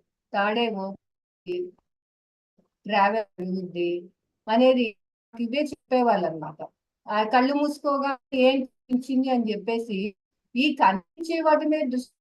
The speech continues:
పెట్టేవాళ్ళం. అంతకు మించి ఏం తెలీదు. ఆ, కలర్స్ కనిపించినాయా,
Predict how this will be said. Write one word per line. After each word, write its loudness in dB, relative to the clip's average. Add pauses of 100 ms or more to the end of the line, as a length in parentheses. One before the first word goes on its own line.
పెట్టేవాళ్ళం. 0 (540)
అంతకు 0
మించి 0 (500)
ఏం 0
తెలీదు. 0 (540)
ఆ, 0 (180)
కలర్స్ 0
కనిపించినాయా, -2